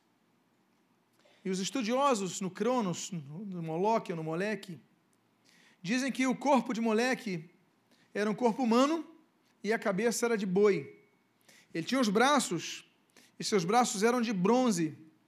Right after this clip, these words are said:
E embaixo da sua barriga, na parte de baixo, ficava fogo acendido. Então ele pedia para colocar as oferendas a Moleque, e sempre Moleque associado à oferenda de crianças.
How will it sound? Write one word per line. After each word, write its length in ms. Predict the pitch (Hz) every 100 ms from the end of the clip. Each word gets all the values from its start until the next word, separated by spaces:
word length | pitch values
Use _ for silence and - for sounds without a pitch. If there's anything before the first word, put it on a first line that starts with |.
| _ _ _ _ - -
E 80 | 220
embaixo 760 | 220 185 320 294 - 233 247 - - _ _
da 140 | 180 185
sua 240 | - 254
barriga, 400 | 233 202 262 233
na 100 | 196
parte 220 | 180 233
de 80 | 202
baixo, 520 | 190 247 247 - 214 - _ _ _ _
ficava 460 | - 208 240 240 247
fogo 400 | - 254 254 240
acendido. 680 | 208 240 196 247 208 131 - _ _ _ _ _ _ _ _ - - -
Então 280 | 170 - 254
ele 100 | 285
pedia 320 | 269 214 285
para 160 | - 254
colocar 640 | 269 240 202 247 262 185
as 140 | 208 185
oferendas 640 | 226 233 226 277 254 202
a 80 | 208
Moleque, 580 | 202 190 208 214 190 190 - _ _ _ _ _ _ _ _ _ _ -
e 120 | 180
sempre 340 | - 240 240
Moleque 480 | 240 233 208 240 240
associado 720 | 220 - 214 - 220 233 214
à 80 | 226
oferenda 480 | 226 - 202 240 233
de 100 | 208
crianças. 880 | - 226 226 214 - 220 151 -